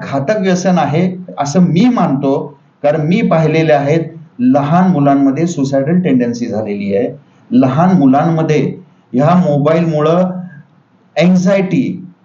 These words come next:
किंवा चिडचिडापण किंवा, अ, राग येणं ह्या मुलांमध्ये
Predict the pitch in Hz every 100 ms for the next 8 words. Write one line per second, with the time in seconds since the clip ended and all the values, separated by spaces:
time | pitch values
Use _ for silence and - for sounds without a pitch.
0 | _ - 175 175 180 - 208 - 208 196
1 | 185 156 120 - - - _ 175 180 190
2 | 196 196 - - - 151 147 147 143 139
3 | 131 170 214 208 202 175 131 - - _
4 | 120 139 175 139 131 139 156 143 139 170